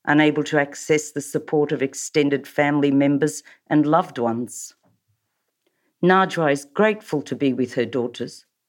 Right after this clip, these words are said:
but knows things won't be like before.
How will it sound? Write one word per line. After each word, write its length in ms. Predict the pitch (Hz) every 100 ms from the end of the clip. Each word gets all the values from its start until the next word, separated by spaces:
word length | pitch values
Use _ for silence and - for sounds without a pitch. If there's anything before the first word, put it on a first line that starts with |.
| _ _ _
but 220 | 156 170
knows 440 | 175 175 180 180 -
things 480 | - 165 160 - - _ _ _
won't 480 | 127 151 156 156 -
be 120 | 156
like 340 | 147 135 135 -
before. 500 | 127 - 131 110